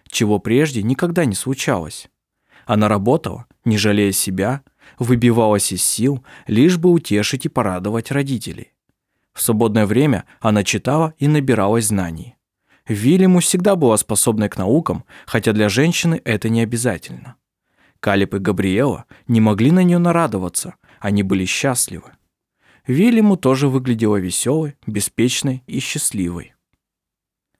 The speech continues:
Лишь стены ее горницы знали, что творилось у нее в душе.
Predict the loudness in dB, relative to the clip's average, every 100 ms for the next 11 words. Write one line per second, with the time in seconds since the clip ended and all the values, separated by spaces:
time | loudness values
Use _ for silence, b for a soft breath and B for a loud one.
0 | _ -4 -2 -2 -2 0 2 4 2 2
1 | 0 0 -2 -6 -8 -4 -2 -4 -6 _
2 | B B -14 0 0 0 -2 2 2 2
3 | 0 -2 0 0 -2 -4 -4 -6 -10